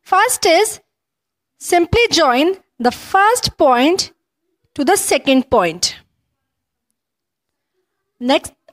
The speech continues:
method is by joining first point to the second point using curved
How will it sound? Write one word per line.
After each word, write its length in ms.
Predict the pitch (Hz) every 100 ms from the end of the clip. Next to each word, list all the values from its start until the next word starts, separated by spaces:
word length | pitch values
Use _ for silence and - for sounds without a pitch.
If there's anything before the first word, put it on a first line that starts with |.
| _
method 460 | 269 302 330 370 370
is 340 | 440 622 - _ _ _ _ _ _ _ _ _ _ _ _ _ _ _ _ _ _ _ _ _ _ _ _ _ 208
by 340 | 240 247 320 539 - _ _ _ -
joining 460 | 302 294 302 339
first 460 | - - 466 - -
point 280 | 311 285 285
to 100 | 262
the 280 | 294 480 - _ _ _
second 440 | - 320 320 403
point 500 | - 254 247 370 - - _ _ -
using 380 | 254 247 339 539 - _ _ _
curved 640 | - 320 233 175 - _